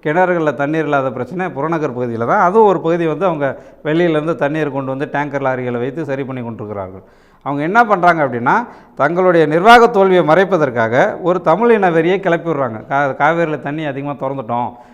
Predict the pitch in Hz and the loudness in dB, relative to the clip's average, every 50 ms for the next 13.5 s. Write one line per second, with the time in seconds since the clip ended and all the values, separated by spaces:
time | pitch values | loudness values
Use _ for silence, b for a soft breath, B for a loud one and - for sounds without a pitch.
0 | B B _ 123 147 160 165 165 165 160 151 135 139 135 127 123 113 107 98 123 | B B _ -2 0 4 4 4 4 4 2 0 -2 -2 0 -2 -2 -4 -6 -6
1 | 123 117 104 - B B B B B _ - 147 156 165 160 151 151 156 156 151 | -6 -6 -8 -10 B B B B B _ -4 -2 0 0 0 -2 -4 -4 -6 -6
2 | 156 156 151 160 175 156 156 151 139 131 156 160 185 208 214 226 226 226 220 196 | -6 -6 -6 -4 -2 -2 -2 -2 -2 -2 -2 0 4 6 6 6 6 6 4 4
3 | 175 185 214 233 240 185 214 208 208 226 208 190 208 202 185 170 175 156 190 185 | 4 2 2 2 4 4 4 4 4 2 2 4 2 2 4 2 2 2 2 0
4 | 185 175 160 180 185 180 160 151 180 160 151 135 123 117 107 110 113 131 160 170 | 0 0 0 0 2 2 2 0 -2 -2 -4 -4 -4 -6 -6 -4 -4 -2 -4 -4
5 | B B B B B B B - 160 165 170 165 233 240 240 240 240 233 220 202 | B B B B B B B -8 -8 -8 -6 0 2 2 4 6 4 4 4 2
6 | 185 151 196 208 226 226 233 202 214 170 185 175 185 208 214 208 202 185 190 196 | 0 2 4 6 6 6 6 4 2 4 4 4 4 4 4 4 4 2 2 0
7 | 190 196 180 208 185 175 165 180 156 156 170 165 156 151 156 180 196 196 180 180 | 0 0 0 0 -2 0 -2 -4 -4 -2 0 2 4 4 4 4 2 2 0 0
8 | 208 190 180 180 196 202 190 185 180 175 180 175 170 156 160 156 160 156 165 151 | -2 -2 0 0 0 0 0 0 0 2 2 2 0 0 0 0 0 0 -2 -2
9 | 120 120 117 - - B B B B B B B B 123 127 143 165 185 185 156 | -2 -6 -10 -12 -16 B B B B B B B B -4 0 2 2 2 2 0
10 | 160 170 202 202 226 233 220 226 208 185 175 165 156 160 185 208 196 202 185 175 | 0 -2 0 2 2 4 4 4 2 2 2 2 0 2 0 2 2 2 2 4
11 | 170 160 147 139 - 160 151 143 139 131 135 156 156 151 160 180 196 196 185 180 | 4 4 2 2 0 0 0 0 0 0 -2 -2 -2 0 0 0 0 2 2 2
12 | 180 170 160 156 151 156 175 180 180 202 180 180 165 151 170 185 170 147 139 143 | 2 2 2 0 0 0 -2 2 2 2 2 2 0 0 0 -2 -2 -2 -4 -4
13 | 190 170 156 127 113 107 120 139 151 | -4 -6 -4 -4 -4 -4 -2 -4 -4